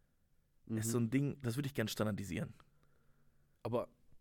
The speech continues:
Speaker 2: ich mein, ich hab da viel Auswahl, aber das ist bei mir auch recht standardisiert. Es ist nämlich, ich mein, meistens hab ich eh einen Pulli an.
Speaker 1: Ja.
Speaker 2: Also es ist scheißegal, welches T-Shirt ich anziehe, außer
Speaker 1: Ja.
Speaker 2: im Sommer.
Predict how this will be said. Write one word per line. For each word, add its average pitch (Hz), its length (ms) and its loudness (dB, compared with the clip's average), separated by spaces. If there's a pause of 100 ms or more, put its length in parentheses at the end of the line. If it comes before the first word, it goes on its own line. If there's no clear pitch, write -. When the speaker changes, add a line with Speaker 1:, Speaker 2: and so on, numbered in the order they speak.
Speaker 2:
ich 120 140 -6
mein, 156 220 6
ich - 180 -8
hab 185 180 2
da 175 120 10
viel - 320 0
Auswahl, 92 680 4
aber 107 120 0
das 120 160 -6
ist - 100 -10
bei 139 120 2
mir 160 200 0
auch 175 260 2
recht 104 240 0
standardisiert. 95 920 -2 (380)
Es 117 120 2
ist 117 140 -2
nämlich, 135 480 6 (720)
ich - 60 -8
mein, 117 120 6
meistens 139 340 6
hab 120 100 6
ich 120 140 -4
eh 151 80 10
einen 131 120 8
Pulli 104 320 8
an. 92 280 0 (360)
Speaker 1:
Ja. 104 220 2 (280)
Speaker 2:
Also 101 160 0
es 98 80 -2
ist - 60 -6
scheißegal, 113 680 6
welches 104 200 2
T-Shirt 95 300 -2
ich 92 140 -6
anziehe, 98 380 -8 (280)
außer 98 160 2
Speaker 1:
Ja. 101 60 4
Speaker 2:
im 92 80 2
Sommer. 98 340 0